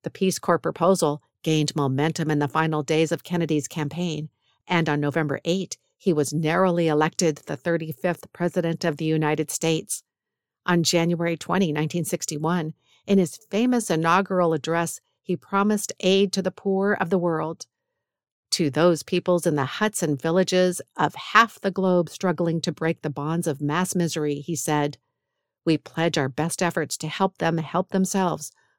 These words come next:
for whatever period is required, not because the communists may be doing it, not because we seek their votes, but because it is right." He also appealed to Americans to ask not what your country can do for you,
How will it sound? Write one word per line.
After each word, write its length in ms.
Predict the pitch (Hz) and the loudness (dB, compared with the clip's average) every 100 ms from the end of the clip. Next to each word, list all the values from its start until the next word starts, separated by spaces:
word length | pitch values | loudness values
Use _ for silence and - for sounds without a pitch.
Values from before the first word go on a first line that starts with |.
| _ | _
for 200 | 180 151 | 2 4
whatever 400 | 143 143 180 196 | 2 2 4 2
period 460 | - 190 185 190 | 2 2 4 4
is 180 | 175 - | 2 0
required, 680 | 175 - 180 165 160 156 - _ _ _ _ - | -4 0 0 2 0 -2 -8 _ _ _ _ 0
not 220 | 190 208 | 0 0
because 300 | 170 190 170 | -4 -4 -4
the 100 | - | -4
communists 720 | - 185 180 156 156 - - | 0 2 2 0 -4 -8 -4
may 160 | 160 | 0
be 240 | 156 156 151 | 0 -2 -2
doing 360 | 185 220 160 | 2 2 2
it, 240 | 151 - - _ _ _ - | -2 -6 -10 _ _ _ -2
not 220 | 190 - | 0 -2
because 300 | - 175 170 | -4 -2 -2
we 100 | 160 | -4
seek 300 | - 208 - | 0 0 0
their 140 | 156 | -2
votes, 440 | 143 196 180 - - _ _ _ | 2 2 2 -4 -10 _ _ _
but 140 | 170 | -4
because 340 | 156 - 156 151 | -4 -4 -2 0
it 100 | 160 | 0
is 160 | 170 | 0
right." 480 | 165 147 147 - - - _ _ _ _ _ _ _ _ | 0 0 0 -2 -8 -10 _ _ _ _ _ _ _ _
He 160 | - 175 | 0 2
also 300 | 147 147 165 | 2 2 0
appealed 500 | 143 - 170 165 160 | 0 0 2 2 0
to 180 | - 165 | 0 0
Americans 580 | 147 151 185 - 156 - | 0 0 0 -2 -6 -4
to 200 | - 175 | -6 -2
ask 260 | 165 - - | -2 -4 -2
not 380 | 160 170 - - _ _ _ _ | 0 0 -2 -8 _ _ _ _
what 180 | 185 - | 2 4
your 120 | 165 | 0
country 340 | - 185 185 | 0 0 0
can 160 | - 175 | -2 -2
do 160 | 175 180 | 0 -2
for 140 | 156 | 0
you, 400 | 156 202 160 | 2 2 2